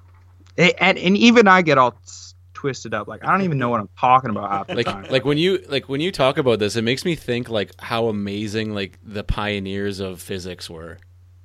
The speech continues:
Speaker 2: You know what I mean?
Speaker 1: Oh
Speaker 2: To f-,
Speaker 1: my
Speaker 2: like, to
Speaker 1: God.
Speaker 2: figure this sh-, this shit out with, like, basically no technology. You know what I mean?
Speaker 1: Hundred percent,
Speaker 2: Like,
Speaker 1: man.
Speaker 2: how did they do that? Like, I don't know. It boggles my mind that, you know what I mean?
Speaker 1: Like, it, man, they, and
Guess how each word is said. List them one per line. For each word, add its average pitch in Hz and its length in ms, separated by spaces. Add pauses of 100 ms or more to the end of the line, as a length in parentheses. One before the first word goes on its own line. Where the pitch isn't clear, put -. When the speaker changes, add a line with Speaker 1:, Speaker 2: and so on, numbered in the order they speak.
(140)
Speaker 2:
You 117 80
know 120 100
what 135 80
I 135 40
mean? 135 120
Speaker 1:
Oh 147 120 (120)
Speaker 2:
To 175 100
f-, - 160
Speaker 1:
my 120 520
Speaker 2:
like, 135 220
to - 60
Speaker 1:
God. 90 120
Speaker 2:
figure 147 300
this 147 160
sh-, - 260
this 127 220
shit 120 260
out 117 220
with, 113 160
like, 101 220
basically 110 580
no 98 240
technology. 98 600
You 135 100
know 139 80
what 139 80
I 139 80
mean? 156 180 (400)
Speaker 1:
Hundred 143 200
percent, 135 420
Speaker 2:
Like, 127 120
Speaker 1:
man. - 100
Speaker 2:
how 139 200
did 170 140
they 156 160
do 117 260
that? 107 180
Like, 101 260
I 120 80
don't 139 100
know. 123 80
It 90 100
boggles 123 380
my 104 140
mind 90 420
that, 82 180 (400)
you 110 120
know 123 80
what 143 60
I 131 40
mean? 113 100
Speaker 1:
Like, 127 300 (540)
it, 127 120
man, 131 380
they, 135 280
and 123 300